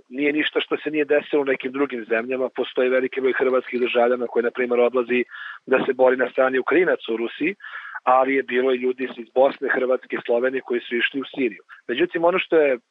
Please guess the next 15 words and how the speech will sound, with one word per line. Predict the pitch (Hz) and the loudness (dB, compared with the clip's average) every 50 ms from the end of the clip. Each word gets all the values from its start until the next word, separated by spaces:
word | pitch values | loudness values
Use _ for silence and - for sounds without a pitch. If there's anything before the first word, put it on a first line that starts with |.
| _ - | _ -4
po | 135 | -2
meni | 135 147 151 147 143 | 0 0 0 0 -2
isplivalo | 143 - - 160 151 139 131 127 | -4 -2 -2 0 2 2 0 0
kao | - - 123 120 | 0 0 -2 0
problem | - - 131 135 135 135 123 120 | 2 2 2 2 2 0 -4 -4
nakon | 120 117 - - 113 107 _ _ - | -6 -8 -6 -8 -10 -10 _ _ -6
nekoliko | 127 135 139 135 - 127 127 - - 117 | -4 -4 -2 -2 -2 -2 -4 -4 -4 -2
godina | 113 135 143 143 143 135 127 | 0 2 2 2 0 -2 -2
jeste, | 120 117 131 151 151 - - - 147 127 - - - - - - - - - - | 0 2 2 2 2 0 0 0 0 0 0 -4 -12 -16 -16 -16 -16 -16 -10 -2
a | - 135 135 | 0 0 0
kako | - - 160 - - | 2 2 0 0 -2
se | 147 143 147 - | -6 -6 -2 -2
to | 165 147 | 0 2
zapravo | 147 151 151 - 160 160 151 147 131 120 _ _ _ _ _ _ | 2 2 0 2 0 0 0 0 -2 -4 _ _ _ _ _ _
ti | - 175 175 | -8 -6 -6